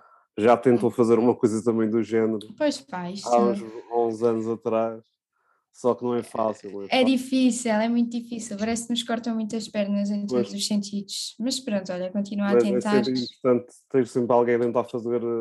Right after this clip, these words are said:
Speaker 1: ter sempre essas iniciativas, porque o cariz, eh, so-, eh, solidário e a parte social também de intervenção.
Speaker 2: Opa, e há
Speaker 1: Pá, da
Speaker 2: muito
Speaker 1: música, da
Speaker 2: talento, há
Speaker 1: psicologia,
Speaker 2: muito talento aí
Speaker 1: seja do que
Speaker 2: escondido,
Speaker 1: for.
Speaker 2: sabes?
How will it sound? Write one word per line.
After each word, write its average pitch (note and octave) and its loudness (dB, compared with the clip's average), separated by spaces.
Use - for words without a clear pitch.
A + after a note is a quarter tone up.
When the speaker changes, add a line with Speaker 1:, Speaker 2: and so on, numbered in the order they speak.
Speaker 1:
ter C#3+ -2
sempre D3+ -8
essas B2 -8
iniciativas, C3 -4
porque G2+ -2
o A#2+ 2
cariz, A2+ 4
eh, A#2 4
so-, G2 0
eh, - -4
solidário G2+ 0
e F#2+ -8
a F2 -6
parte - -4
social G#2 0
também G2 -2
de G2 -2
intervenção. F#2 -2
Speaker 2:
Opa, A3+ -2
e A3 -2
há A#3+ 2
Speaker 1:
Pá, A3+ 6
da A#3 4
Speaker 2:
muito A#3+ -2
Speaker 1:
música, B3 -4
da - -2
Speaker 2:
talento, G#3+ 2
há G#3+ 2
Speaker 1:
psicologia, G#3 2
Speaker 2:
muito A#3+ -2
talento A3+ -4
aí A#3 -4
Speaker 1:
seja A#3 -2
do - -
que A#3 0
Speaker 2:
escondido, G#3+ -2
Speaker 1:
for. - -
Speaker 2:
sabes? - -14